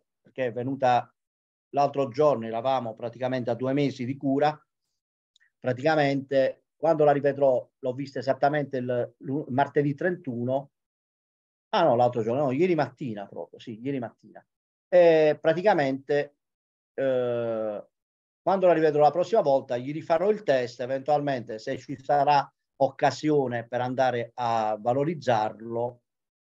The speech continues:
chiaramente ve-, vi porterò anche il, eh, dato comparativo, che io però sto cercando di portarvi ogni volta che facciamo le lezioni a scuola, anche a livello clinico.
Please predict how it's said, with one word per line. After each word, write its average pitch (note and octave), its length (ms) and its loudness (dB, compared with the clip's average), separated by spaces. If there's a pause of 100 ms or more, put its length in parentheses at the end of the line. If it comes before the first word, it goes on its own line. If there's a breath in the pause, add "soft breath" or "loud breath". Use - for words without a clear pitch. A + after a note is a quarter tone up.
(1120)
chiaramente B2 960 0 (580)
ve-, C3+ 160 -2
vi C3+ 180 -4
porterò C#3+ 600 4
anche A2+ 680 -2
il, A2+ 280 -6
eh, G#2+ 500 -6 (340 soft breath)
dato C#3+ 380 2
comparativo, A#2+ 840 -2 (480)
che C3+ 100 -4
io D3 160 6
però C#3 400 6
sto A#2+ 200 -4
cercando C3 440 0
di A#2+ 120 -6
portarvi B2+ 520 -2
ogni A#2 160 -6
volta B2+ 240 -2
che A2+ 100 -6
facciamo A#2 720 -4 (640)
le B2 140 -2
lezioni C3 480 -2
a C3+ 60 -2
scuola, A2+ 640 -2
anche B2 240 -4
a A#2 40 0
livello A#2 480 -2
clinico. A#2+ 720 -6